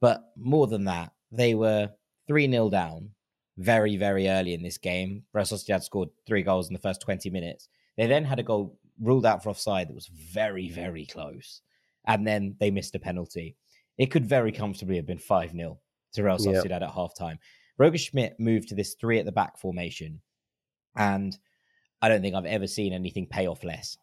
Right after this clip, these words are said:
Speaker 1: It was an absolute disaster from start to finish. In fact, he changed it about thirty minutes in. He was like, "This just isn't working," and brought on, <laughs> brought on a right back. He was like,
Speaker 2: Mm-hmm.
Speaker 1: "Nope, can't be doing this," and moved back to a four at the back.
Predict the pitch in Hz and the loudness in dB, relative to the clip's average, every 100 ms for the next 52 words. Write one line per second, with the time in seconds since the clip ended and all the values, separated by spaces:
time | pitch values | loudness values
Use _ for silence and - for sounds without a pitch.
0 | _ - 110 104 101 92 - - 110 - | _ 0 0 0 -4 -6 -10 -6 -6 -6
1 | 135 139 - - 139 127 98 123 110 95 | -6 -6 -6 -4 0 0 -2 -4 -4 0
2 | 104 92 - - 76 - _ - 101 87 | 2 2 -4 -10 -10 -12 _ -4 -2 -2
3 | - - 98 90 - - _ - 98 98 | -6 -2 -2 -2 -8 -20 _ -10 -6 -6
4 | 80 110 107 110 - _ _ _ 123 117 | -6 -4 -2 -2 -4 _ _ _ -2 0
5 | 131 120 95 87 - _ 101 104 - 104 | 0 0 -4 -8 -10 _ 0 0 2 0
6 | 85 98 95 95 107 85 92 92 90 90 | 0 -4 -6 -4 -4 -4 -4 -2 -2 -4
7 | - 107 - 87 92 104 101 - 82 82 | -8 -6 -6 -6 -2 2 2 0 -10 -8
8 | 101 92 90 90 98 _ _ 104 123 - | -4 -2 -4 -6 -12 _ _ -6 -4 -4
9 | 104 87 - 101 - - 85 - - - | -4 -6 -6 -8 -8 -12 -12 -14 -20 -20
10 | - 120 110 107 101 110 - - 113 104 | -2 2 4 2 2 -2 -4 -4 -2 -2
11 | 101 107 101 101 101 - - 107 120 113 | -2 -2 0 -2 -6 -10 -8 0 2 2
12 | 80 117 - - 110 - 104 95 95 104 | 2 -2 -2 -4 -4 -2 -4 -4 -4 -4
13 | 95 - | -4 -6